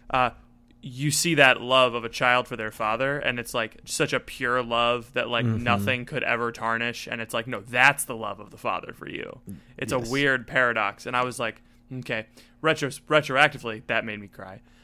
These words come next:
Speaker 1: Um,
Speaker 2: Yes.
Speaker 1: and then
Speaker 2: What happened was John Paul, who's the ring bearer, and he's two years old, and he was trying to walk down the aisle of the church, and his
Speaker 1: Mm-hmm.
Speaker 2: mom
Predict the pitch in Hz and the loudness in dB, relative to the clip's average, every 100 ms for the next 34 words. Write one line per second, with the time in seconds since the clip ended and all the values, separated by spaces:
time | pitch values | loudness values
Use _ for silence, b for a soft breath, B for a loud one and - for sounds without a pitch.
0 | b - 123 113 107 127 127 123 120 117 | b -4 2 2 2 -2 0 0 0 -2
1 | 117 B B 135 147 156 151 127 113 104 | -8 B B 6 8 8 6 6 6 4
2 | 101 110 113 110 107 101 107 98 101 92 | 4 4 4 4 4 4 2 0 -2 -2
3 | 101 98 98 98 98 101 - 98 90 - | -2 0 2 2 2 -2 -4 -6 -6 -4
4 | - 98 92 92 87 90 92 101 92 - | 0 0 0 -2 -4 -4 -4 -4 -4 -4
5 | 101 95 90 90 - 90 87 85 87 87 | -4 -2 -2 -2 -2 -6 -6 -6 -6 -8
6 | 85 85 - 87 - - 98 98 92 98 | -8 -10 -8 -8 -10 -10 -10 -6 -4 -2
7 | 95 92 | -2 -4